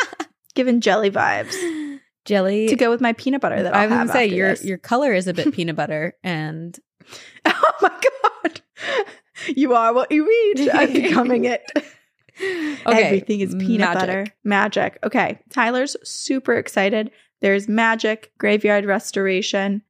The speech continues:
Speaker 2: uh, and a chocolate buffet. My friend and I followed Google Maps on the phone and noticed that it took us to this giant building ten minutes outside of the graveyard. We had never been there before and figured maybe it was cemetery headquarters, <laughs> if that's a thing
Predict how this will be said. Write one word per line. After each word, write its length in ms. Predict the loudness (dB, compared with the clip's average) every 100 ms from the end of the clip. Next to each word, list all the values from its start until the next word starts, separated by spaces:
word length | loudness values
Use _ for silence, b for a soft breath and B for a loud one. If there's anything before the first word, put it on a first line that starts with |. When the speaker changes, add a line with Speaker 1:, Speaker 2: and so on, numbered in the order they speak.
| 0
Speaker 2:
uh, 440 | 2 2 2 -2 -4 0
and 360 | 2 2 -4 -4
a 100 | -6
chocolate 760 | -2 -4 -2 -2 -2 0 -4 -4 -16 _
buffet. 640 | -2 -2 -6 -8 -8 -12 -20 -2
My 180 | 2 2
friend 240 | 2 2 2
and 120 | 2
I 280 | 2 0 -4 b b 0
followed 300 | 2 2 2
Google 260 | 0 2
Maps 360 | 2 4 2 0
on 140 | 0 0
the 80 |
phone 300 | 0 0 0
and 160 | 0 0
noticed 300 | 2 2 0
that 120 | -2
it 100 | -2
took 220 | -2 0 0
us 160 | -4
to 100 | -4
this 240 | -2 -2 -4
giant 500 | 0 2 2 0 0
building 360 | 0 2 0
ten 260 | 2 2 2
minutes 260 | 0 -2
outside 300 | -4 0 0
of 80 | 0
the 80 | -2
graveyard. 600 | 0 -2 -2 -2 -4 -4 0
We 140 | 2
had 160 | 4 2
never 200 | 0 0
been 200 | 0 2
there 140 | 0
before 380 | 0 -2 -2 0
and 180 | 0 0
figured 360 | 0 0 0 -2
maybe 220 | -2 -2
it 40 |
was 160 | -2 -2
cemetery 520 | -4 -2 0 0 0
headquarters, 760 | 0 -4 -2 0 2 0 -2 -4
<laughs> 40 |
if 160 | 0 4
that's 240 | 4 4
a 80 | 0
thing 280 | 2 0 2